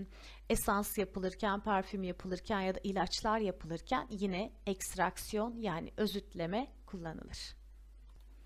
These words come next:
Kristallendirme yönteminde ise tuzlu suyu düşünelim. Nasıl ayırıyorduk tuzlu suyu birbirinden? Mesela ısıttınız, suyu buharlaştı, tuz elinizde kaldı diyorsunuz. İşte o elinizde kalan tuza biz kristallenme diyoruz.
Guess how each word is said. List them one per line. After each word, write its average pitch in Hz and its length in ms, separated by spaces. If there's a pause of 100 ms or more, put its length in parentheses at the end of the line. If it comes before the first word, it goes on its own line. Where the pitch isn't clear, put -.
(540)
Kristallendirme 381 880
yönteminde 339 600
ise 269 340 (480)
tuzlu 359 280
suyu 262 300
düşünelim. 165 440 (300)
Nasıl 453 260
ayırıyorduk 175 460
tuzlu 180 240
suyu 180 280
birbirinden? 180 640
Mesela - 300
ısıttınız, - 600 (180)
suyu 220 340
buharlaştı, 220 800 (240)
tuz 415 220
elinizde 247 520
kaldı 208 360
diyorsunuz. 156 540 (240)
İşte - 260
o 302 80
elinizde 233 600
kalan 156 380
tuza 226 320
biz - 180
kristallenme 196 1040
diyoruz. - 380